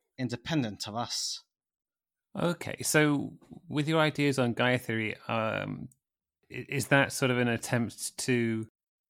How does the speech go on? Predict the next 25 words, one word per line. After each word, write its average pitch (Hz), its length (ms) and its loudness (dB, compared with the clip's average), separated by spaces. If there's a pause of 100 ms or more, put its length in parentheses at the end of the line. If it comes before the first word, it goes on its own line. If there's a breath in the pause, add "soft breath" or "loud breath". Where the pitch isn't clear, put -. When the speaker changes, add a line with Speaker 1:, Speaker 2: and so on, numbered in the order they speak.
(140)
Speaker 2:
understand 123 640 4
nature 117 400 2
in 110 100 2
a 110 80 2
non-human 110 1200 0
interpretive 104 640 -4
way? 95 200 -4
Or 113 80 0
is, 117 140 -2
is 123 180 2
that 139 160 6
even 120 240 4
possible? 113 580 -4
Because 113 220 -2
everything 117 360 2
we're 107 120 0
doing 101 260 -2
is 101 140 -4
interpretation. 107 800 -10 (1600)
Speaker 1:
I - 140 -2
don't 131 200 -2
know 135 160 2
if 214 160 -6
it's 131 120 -6
possible. 123 460 -4